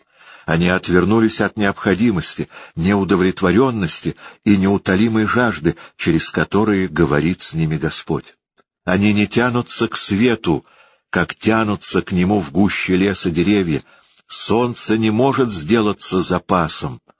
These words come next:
Они всегда будут гнаться за ним сквозь густую тень соседних, будут вытягиваться и расти, пока не станут ровными, стройными колоннами. Их породила земля,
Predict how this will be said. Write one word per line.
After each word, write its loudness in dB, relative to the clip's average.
Они 0
всегда -2
будут 0
гнаться -2
за 0
ним 0
сквозь -2
густую 0
тень 0
соседних, -2
будут 0
вытягиваться 0
и 0
расти, 0
пока 0
не -4
станут -2
ровными, 2
стройными 0
колоннами. 0
Их -2
породила 2
земля, 0